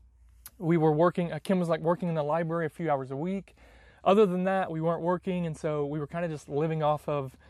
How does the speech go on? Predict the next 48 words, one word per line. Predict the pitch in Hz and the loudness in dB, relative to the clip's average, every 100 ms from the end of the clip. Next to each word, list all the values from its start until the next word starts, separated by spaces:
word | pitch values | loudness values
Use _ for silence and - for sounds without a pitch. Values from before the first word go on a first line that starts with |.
| - - - | -20 -16 -2
the | 156 | 2
money | 156 160 | 2 2
that | 156 | 0
we | 147 | -2
had | 139 | -6
saved | - 151 143 | -2 -2 0
in | 131 | -4
the | 120 | -10
summer. | - 190 170 135 127 _ _ - - - - _ _ _ | 0 0 2 -2 -6 _ _ -20 -20 -20 -20 _ _ _
One | - 185 214 | 4 6 6
weekend, | 220 214 226 214 208 | 4 4 2 2 2
we | 180 | 2
went | 180 190 | 2 0
with, | 170 165 156 - _ _ | 2 0 0 -8 _ _
uh, | 170 151 - | -4 -4 -2
with | 160 | -6
Kim's | - 185 151 | 0 0 2
roommate. | 165 180 175 180 | 0 2 0 0
We | 165 | -2
went | 165 160 - | -2 -4 -4
to | 165 160 | -2 0
the | 143 | 0
mall | 143 139 151 170 165 | 2 4 6 6 4
down | 160 151 | 2 -2
in | |
Chattanooga, | 139 156 135 151 202 202 202 - _ _ _ | -4 -4 -2 -2 -2 -2 -4 -8 _ _ _
and | 165 156 160 156 143 - | -6 -2 -2 -4 -6 -14
we | 165 156 | -8 -6
were, | 147 139 135 - | -4 -2 -2 -4
uh, | 135 - - - - - - - - | -8 -10 -16 -20 -20 -20 -20 -10 0
we | |
were | 156 | 2
enticed | 156 147 - 185 185 - - - | 2 0 4 4 4 -4 -18 -4
to | 165 | 0
buy | 147 156 156 | 4 4 2
some, | - 151 135 | -2 -8 -8
some | - 143 | -8 -2
Doc | 151 151 | -2 -2
Martens, | 151 143 139 123 - | -2 -4 -4 -10 0
each | 208 190 | 2 4
of | 143 | 2
us, | 127 - - | 0 -12 -8
right? | 147 - | -8 0
Three | 202 202 | 0 4
pairs | 196 185 | 4 4
of | 160 | 4
Doc | 170 165 | 4 4
Martens. | 160 165 156 160 - | 0 -4 -4 -10 -12